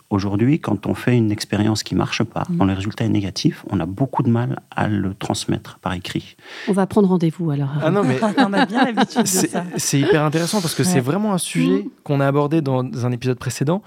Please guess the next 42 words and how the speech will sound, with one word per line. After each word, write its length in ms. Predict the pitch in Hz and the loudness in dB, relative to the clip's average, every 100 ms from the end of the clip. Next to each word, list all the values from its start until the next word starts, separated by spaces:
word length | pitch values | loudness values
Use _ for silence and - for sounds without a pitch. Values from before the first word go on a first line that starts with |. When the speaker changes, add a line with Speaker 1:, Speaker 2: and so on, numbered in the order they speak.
| - | -4
Speaker 3:
Mm. 220 | 220 233 | 0 0
Speaker 4:
sur 220 | 240 156 135 | 2 2 2
le 180 | 123 | 0
fait 200 | 110 175 | 0 -2
que 100 | 170 | -2
le 40 | 120 | -2
passé, 300 | 131 117 156 | 0 -2 -2
parfois, 500 | 131 - 151 147 123 | -2 0 0 0 0
on 160 | 156 139 | 2 2
apprend 240 | 160 170 | 4 2
aussi 180 | 156 185 | 2 2
des 160 | 147 131 | 0 0
échecs, 280 | 120 170 135 | 0 -2 0
des 100 | 123 | 2
ratés, 480 | 123 - 180 - | 2 2 0 0
et 60 | 113 | -2
ça, 180 | - 165 | 0 0
c'est 140 | - | 0
hyper 200 | 113 143 | 2 2
important 300 | 131 117 151 | 2 0 0
à 60 | 135 | 0
transmettre. 380 | 143 - 143 - _ _ _ _ - | 0 -2 -2 -4 _ _ _ _ 2
Speaker 1:
Dans 100 | 110 | 4
notre 160 | 131 | 4
contexte, 340 | - 127 135 - | 2 0 0 -2
c'est, 80 | 107 | -2
c'est 160 | - | -2
vraiment 280 | 92 110 113 | 0 2 2
difficile. 300 | 110 - - - | 0 -4 -4 -2
Mais 80 | |
par 140 | - - | -2 2
contre, 180 | 139 - | 0 2
c'est 80 | |
là 80 | 117 | -2
que 120 | - | 0
le 60 | 95 | -2
bouche 160 | 98 101 | 0 0
à 60 | |
oreille 140 | 104 104 | 0 0
va 80 | |
être 180 | 90 - | -2 -4
important. 320 | - - - | -6 -6 -8